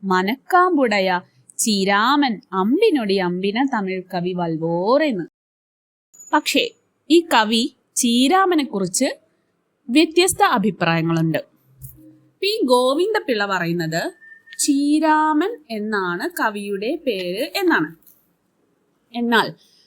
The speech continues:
കോവുണ്ണി നെടുങ്ങാടിയുടെ അഭിപ്രായത്തിൽ വേണാട് രാജാവായ ചീരാമനാണ് രാമചരിതം കൽപ്പിച്ചുണ്ടാക്കിയത് എന്നാണ്.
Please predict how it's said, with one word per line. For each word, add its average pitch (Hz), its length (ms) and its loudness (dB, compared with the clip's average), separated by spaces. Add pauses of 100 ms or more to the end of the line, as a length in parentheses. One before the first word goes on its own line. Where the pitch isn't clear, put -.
(120)
കോവുണ്ണി 247 580 4
നെടുങ്ങാടിയുടെ 208 640 0
അഭിപ്രായത്തിൽ 196 680 0 (400)
വേണാട് 302 760 2
രാജാവായ 175 840 0 (340)
ചീരാമനാണ് 247 1200 2
രാമചരിതം 185 840 0
കൽപ്പിച്ചുണ്ടാക്കിയത് 185 1000 0
എന്നാണ്. 247 380 2